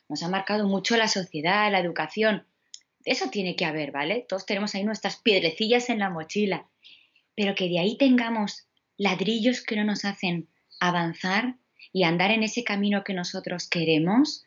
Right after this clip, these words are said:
uf. Entonces, yo a veces cuando hago,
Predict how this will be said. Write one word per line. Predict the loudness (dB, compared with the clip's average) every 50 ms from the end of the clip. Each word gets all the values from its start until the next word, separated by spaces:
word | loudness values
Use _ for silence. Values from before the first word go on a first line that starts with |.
| _ _ _ _ _ _ -20 -20 -20 -20 _ _ _ _ 0
uf. | 2 4 4 4 2 2 0 -2 -4 -8 -12 _ _ _ _ _ _ _ -20 -12 -2 2
Entonces, | 4 6 6 6 4 2 0 0 -6 -16 _ _ -6
yo | 0 2 4
a | 4
veces | 4 2 2 -2
cuando | -2 -4 -2 0 2
hago, | 2 4 4 6 6 6 6 4 2